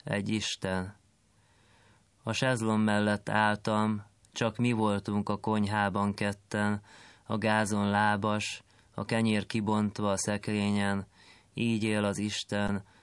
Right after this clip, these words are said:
ha már mindennel készen, földdel, bolygókkal, velem,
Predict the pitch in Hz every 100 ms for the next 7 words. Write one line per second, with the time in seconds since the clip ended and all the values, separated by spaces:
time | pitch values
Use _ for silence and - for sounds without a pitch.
0 | _ - 107 104 101 107 110 104 98 98
1 | 98 98 95 104 101 98 - 101 98 95
2 | - - _ _ - 113 113 110 104 107
3 | 104 101 98 104 104 98 104 98 - -
4 | 95 95 92 95 98 95 98 98